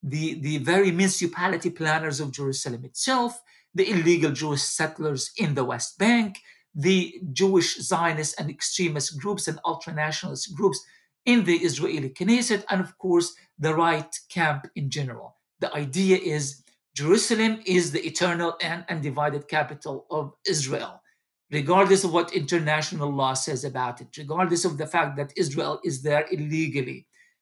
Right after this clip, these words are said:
And how, how, the question is, how do we make that happen? So the once Palestinian majority in East Jerusalem,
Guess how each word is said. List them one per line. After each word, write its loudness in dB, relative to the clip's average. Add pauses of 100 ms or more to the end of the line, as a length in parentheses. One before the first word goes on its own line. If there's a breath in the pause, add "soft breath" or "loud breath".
(100)
And 0
how, 2
how, 2
the -2
question 0
is, -6
how 4
do 2
we 0
make 0
that -2
happen? -6 (280)
So 4
the 2
once 0 (180)
Palestinian 4
majority 2
in -6
East 0
Jerusalem, -2